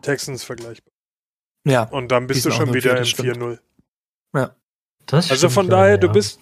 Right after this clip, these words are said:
Speaker 1: eins der besseren vier nuller Teams, da bin ich auch bei dir, aber du bist trotzdem völlig zu Recht ein, weil
Speaker 2: Ja.
Speaker 1: dieses, auch dieses Spiel gegen die Cowboys lächerlich war. Und verdi-, verlier halt dann nicht, wenn du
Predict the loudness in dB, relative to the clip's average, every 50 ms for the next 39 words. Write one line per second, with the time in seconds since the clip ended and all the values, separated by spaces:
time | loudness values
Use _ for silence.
0 | -20 _ -2 0 0 0 0 -2 -2 -2 0 2 2 0 0 -2 -4 -4 -4 -6
1 | -6 -10 -10 -8 -4 -2 0 0 0 0 -2 -8 -12 -12 -12 -4 -2 -2 -2 0
2 | -2 -4 -4 -4 -4 -4 -4 -4 _ 0 2 2 2 2 2 2 2 2 2 2
3 | 0 2 2 0 -4 -4 -4 -4 -6 -6 -8 -10 -4 0 0 0 0 -2 -4 0
4 | 0 0 0 -4 -10 -4 -2 0 0 -2 -4 -4 -12 -10 -8 -10 -10 -10 -10 -14
5 | -14 -14 -18 _ _ _ _ _ _ _ _ _ _ _ _ _ _ _ _ _
6 | _ _ _ 2 2 2 2 0 -2 0 -2 -2 -2 -2 -6 0 2 2 2 2
7 | 0 -4 -2 -2 -2 -6 -6 -8 -6 -6 -8 -6 -6 -10 -10 -10 -10 -10 -10 -6
8 | -2 -2 -2 0 -2 -4 -6 -6 -6 -8 -10 -8 -8 -8 -10 -10 -12 -12 _ -8
9 | -8 -8 -8 _ _ -20 -20 _ _ _ _ -6 -6 -4 -2 -4 -4 -4 -6 -12
10 | -12 -6 -6 -6 -4 2 2 2 4 4 2 0 0 -2 -4 -4 -6 -10 -10 -8
11 | -8 -8 -6 -2 -2 -2 -2 -2